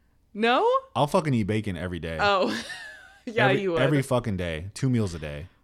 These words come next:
Speaker 1: He's trying to save some pigs, he said. So they have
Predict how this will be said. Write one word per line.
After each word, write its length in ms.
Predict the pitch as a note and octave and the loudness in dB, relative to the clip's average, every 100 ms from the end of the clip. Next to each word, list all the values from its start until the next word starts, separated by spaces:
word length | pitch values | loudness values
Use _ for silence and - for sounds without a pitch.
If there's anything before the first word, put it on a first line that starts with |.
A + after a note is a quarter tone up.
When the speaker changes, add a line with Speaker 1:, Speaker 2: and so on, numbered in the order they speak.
| _ | _
Speaker 1:
He's 160 | - G#3+ | -4 -4
trying 220 | - B3 | 2 2
to 60 | C4+ | 0
save 260 | C4+ A#3 G#3+ | 0 0 0
some 200 | G#3 G3 | -4 -2
pigs, 400 | G#3+ E3 D3 - | 0 0 -2 -8
he 80 | |
said. 420 | E3 D3 A2+ B2+ F#3 _ _ _ _ _ | -8 -6 -6 -8 -12 _ _ _ _ _
So 180 | - A#3+ | -2 2
they 120 | A#3 | 4
have 520 | A3+ G#3 G3+ G3 F#3+ | 4 4 2 2 -2